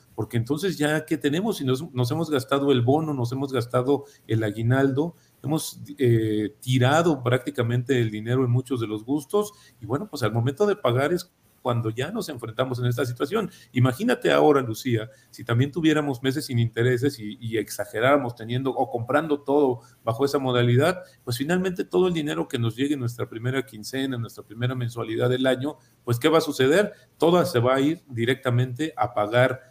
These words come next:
eh, pues todos esos créditos que, que imprudentemente tomamos en la época navideña. Yo creo que sí es importante celebrar,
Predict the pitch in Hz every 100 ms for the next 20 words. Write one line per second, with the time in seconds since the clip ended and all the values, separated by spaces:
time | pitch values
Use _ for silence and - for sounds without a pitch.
0 | _ - 110 107 101 98 98 107 107 -
1 | 156 139 143 139 117 131 131 131 - 110
2 | 95 - _ _ - 110 110 123 117 139
3 | 143 131 123 127 123 127 107 120 120 120
4 | 104 107 110 107 101 92 95 98 101 113
5 | 143 165 165 170 - - - - 165 220
6 | 208 123 120 - 127 120 147 123 104 101
7 | 107 113 123